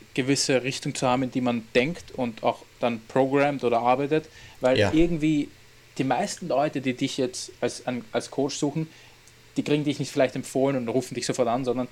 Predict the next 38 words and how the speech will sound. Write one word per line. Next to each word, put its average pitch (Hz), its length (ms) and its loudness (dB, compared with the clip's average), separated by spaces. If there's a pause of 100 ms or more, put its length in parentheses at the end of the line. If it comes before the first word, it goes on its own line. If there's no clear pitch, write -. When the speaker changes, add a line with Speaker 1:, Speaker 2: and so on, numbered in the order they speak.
(220)
Speaker 1:
die - 60 -14
folgen 202 240 2
dir 143 60 0
mal 123 120 0
auf - 100 -2
Instagram. 107 440 -4 (460)
Speaker 2:
Ja. 101 160 4
Speaker 1:
Und 131 120 0
dann 143 120 2
wirst 151 160 -2
du 160 40 0
ihnen 135 120 0
sympathisch 123 480 0
und 120 40 -10
dann 131 120 -4
schauen 151 260 0
sie, 151 100 -2
was 139 160 -2
du 139 60 -8
machst, 117 300 -2
ja, 123 100 0
und 143 140 -2
dann 165 200 -2
entscheiden 151 400 0
sie 120 60 -6
sich 110 160 -6
für 117 140 -8
dich. 110 160 -6
Also 139 160 -4
das 180 160 -6
ist, 202 160 -10
glaube 156 160 0
ich, 160 60 -8
schon 147 120 -6
okay, 156 300 -2
wenn 143 100 2
man 135 100 0
eine 127 220 0